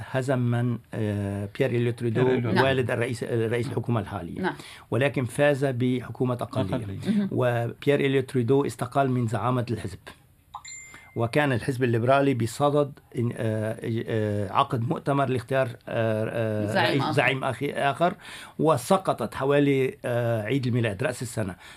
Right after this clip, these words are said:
Speaker 1: حكومة جو كلارك، حكومة الأقلية، فطلب الحزب الليبرالي من بيير إليوت ترودو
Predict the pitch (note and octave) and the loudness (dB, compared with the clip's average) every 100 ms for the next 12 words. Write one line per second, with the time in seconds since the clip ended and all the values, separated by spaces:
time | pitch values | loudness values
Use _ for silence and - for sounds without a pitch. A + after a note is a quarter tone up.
0 | - - B2 D#3 C3+ A#2+ C3+ B2+ C#3+ D#3 | -8 -2 2 2 2 2 0 2 0 -2
1 | - - - - B2 C3 A#2 B2+ B2 A#2+ | -12 -20 -18 -10 -4 -2 -2 -2 -2 -2
2 | A#2+ C3 D#3+ D#3+ - - - C3 - D3+ | 0 0 -2 -6 -16 -20 -6 -2 2 4
3 | C3 A#2 D3+ C#3 C#3 B2 A#2+ A#2 A2 A#2 | 4 0 0 0 0 2 2 2 2 0
4 | C#3 C#3 B2+ C3 B2 B2+ A#2+ C#3+ | 2 2 2 -2 -2 -2 4 4